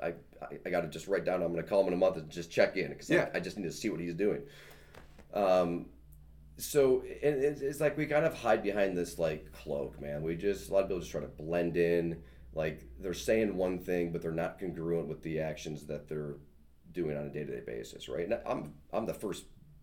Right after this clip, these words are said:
Speaker 1: person to admit, like, I've been horrible at that, right? Like, I'm this health and wellness practitioner and preaching this stuff, and then I'm, like, looking at some, you know, my, my day-to-day, I'm like, "You know what? Like, I'm, like, seventy-five percent congruent."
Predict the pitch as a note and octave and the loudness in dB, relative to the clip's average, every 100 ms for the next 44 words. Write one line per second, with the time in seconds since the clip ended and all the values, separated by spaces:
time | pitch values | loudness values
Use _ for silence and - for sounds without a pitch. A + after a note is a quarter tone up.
0 | - G#2+ E2+ D#2 C#2 E2+ - C#2 E2 E2 | -4 -2 -2 -4 -2 -2 0 -2 -2 -2
1 | C#2+ - A#2 F2+ - A1 - - - C#2+ | -6 -4 0 0 0 -10 -10 -12 -6 -4
2 | F2 D#2 D2+ - E2 D2+ - F2 E2 D#2+ | -2 -2 -4 -4 -4 -4 -4 -4 -2 -4
3 | D#2 C#2+ - - - - - - E2+ - | -4 -6 -12 -18 -20 -20 -8 0 0 0
4 | F2+ - E2+ E2 D#2 - F#2 E2+ - D#2+ | -4 -2 0 0 -2 -6 -4 -4 -2 -2
5 | F#2 F#2 F#2 E2+ - - - - - - | -2 0 0 0 -4 -18 -20 -20 -20 -20
6 | - - - - - - F#2+ F#2 E2 - | -20 -20 -20 -20 -16 -10 -6 -6 -6 -10
7 | - A2+ A2+ G#2 G2 G#2 G#2 G2 E2 D#2 | -14 -10 -4 -4 -6 -8 -4 0 0 0
8 | D#2+ D2+ - E2+ E2 F#2 F2+ B2 F#2+ F2 | -4 -6 -8 -4 -2 -2 -2 -2 -2 -4
9 | B2+ C#3+ B2+ F3+ - G3 - - - - | -4 -4 -4 -6 -8 -10 -12 -20 -20 -20
10 | - - - - - - - B2+ E3+ E3+ | -20 -20 -20 -20 -20 -20 -12 -4 -4 -4
11 | - - A#2 B2+ A#2 A#2 A2+ - A2 - | -6 -8 -2 -2 2 2 2 -2 -2 -2
12 | G2+ A#2 G#2 - | -6 -4 -4 -6